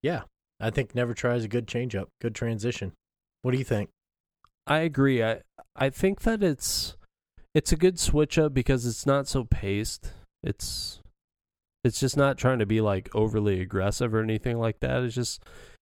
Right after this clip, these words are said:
Speaker 2: it is a little bit bluesier. I think Yukon really is, like, the bluesiest point in this
Speaker 1: Mm-hmm.
Speaker 2: album if we wanted to pick one.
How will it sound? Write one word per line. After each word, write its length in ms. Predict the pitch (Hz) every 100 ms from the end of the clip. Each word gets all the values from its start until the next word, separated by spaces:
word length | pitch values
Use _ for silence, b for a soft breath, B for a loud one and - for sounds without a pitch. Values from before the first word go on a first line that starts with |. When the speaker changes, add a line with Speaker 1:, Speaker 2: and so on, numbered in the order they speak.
| -
Speaker 2:
it 160 | 156
is 200 | 165 165
a 40 | 196
little 220 | 180 165
bit 240 | 139 120
bluesier. 680 | 101 113 120 123 117 113 110
I 120 | 117
think 260 | 160 147 101
Yukon 720 | 98 113 127 - 107 98 95
really 440 | 98 98 95 95 92
is, 320 | 90 98 101 -
like, 260 | - 98 95 -
the 100 | 110 -
bluesiest 800 | 104 110 104 101 98 92 - -
point 560 | - 104 107 90 - - - _ _ _ _ _ _ _ -
in 140 | 101
this 320 | 95 95 -
Speaker 1:
Mm-hmm. 140 | 123 117
Speaker 2:
album 440 | 101 95 98 95
if 120 | 95 101
we 60 |
wanted 360 | 92 95 95 90
to 60 | -
pick 360 | - 107 -
one. 240 | 92 90